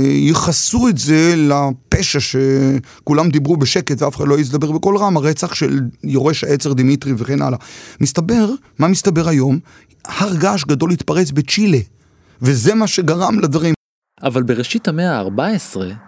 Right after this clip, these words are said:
Speaker 2: הכל נגמר. הטמפרטורות צנחו דרסטית, גשמים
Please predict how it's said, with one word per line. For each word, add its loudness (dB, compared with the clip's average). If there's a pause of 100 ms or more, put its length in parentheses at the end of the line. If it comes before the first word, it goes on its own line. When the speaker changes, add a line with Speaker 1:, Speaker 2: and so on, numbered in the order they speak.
(280)
Speaker 2:
הכל -2
נגמר. -4 (920)
הטמפרטורות -2
צנחו -4
דרסטית, -6 (480)
גשמים 0